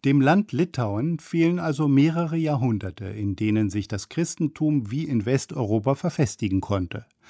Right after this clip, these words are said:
Gleichwohl sehen Kritiker in der Romuva-Religion mit ihren mehr als fünftausend eingetragenen Mitgliedern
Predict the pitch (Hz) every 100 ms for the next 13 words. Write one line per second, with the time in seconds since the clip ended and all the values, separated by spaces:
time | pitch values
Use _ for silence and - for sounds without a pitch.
0 | - - - - 113 113 107 95 135 208
1 | 113 95 120 113 104 190 185 180 123 110
2 | 101 101 107 107 143 180 135 110 117 117
3 | 107 120 127 127 123 - _ 117 117 147
4 | 113 110 104 101 120 170 135 - - 170
5 | - 135 120 117 120 120 123 - 113 107
6 | 107 101 160 - 160 147 139 123